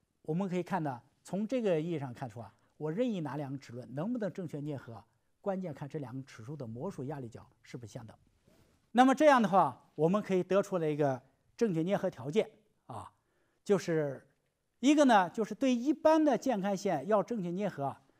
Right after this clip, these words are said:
就是要求法向齿距必须相等啊，这是我们讲的一般的情况。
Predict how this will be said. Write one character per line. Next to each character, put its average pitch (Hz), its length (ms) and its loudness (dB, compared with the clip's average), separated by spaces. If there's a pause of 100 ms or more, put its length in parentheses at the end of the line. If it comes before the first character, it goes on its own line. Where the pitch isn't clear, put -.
(100)
就 240 140 -6
是 208 140 -2
要 220 120 2
求 196 220 -4 (300)
法 135 340 0
向 262 320 0
齿 - 240 -12
距 165 160 -12
必 185 160 -10
须 175 140 -12
相 160 200 -8
等 156 140 -12 (460)
啊， 123 220 -18 (360)
这 175 180 0
是 139 400 -6
我 120 140 -12
们 143 140 -6
讲 120 200 -8
的 127 240 -8 (240)
一 170 120 -8
般 170 240 -2
的 127 160 -10 (200)
情 - 120 -20
况。 - 120 -20